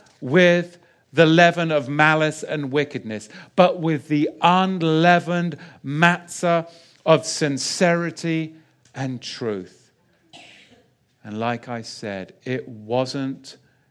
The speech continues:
yeast alone that was placed in the new dough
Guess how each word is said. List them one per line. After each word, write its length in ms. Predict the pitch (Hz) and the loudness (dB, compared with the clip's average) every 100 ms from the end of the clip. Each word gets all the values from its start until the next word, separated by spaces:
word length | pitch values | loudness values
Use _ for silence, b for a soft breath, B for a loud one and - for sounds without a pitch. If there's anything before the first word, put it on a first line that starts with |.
| _ - | _ -20
yeast 600 | 98 113 127 120 - - | -10 -4 -2 -4 -10 -14
alone 760 | - 117 107 110 110 104 92 87 _ 165 | -8 -6 -4 -6 -6 -8 -14 -18 _ _
that 180 | 123 110 | -16 -14
was 180 | 107 | -18
placed 680 | - - 120 110 104 - - | -18 -8 -4 -4 -6 -12 -18
in 220 | - 107 | -14 -12
the 100 | 101 | -12
new 380 | 101 101 107 107 | -12 -12 -10 -10
dough 480 | 104 107 98 90 87 | -8 -8 -8 -10 -16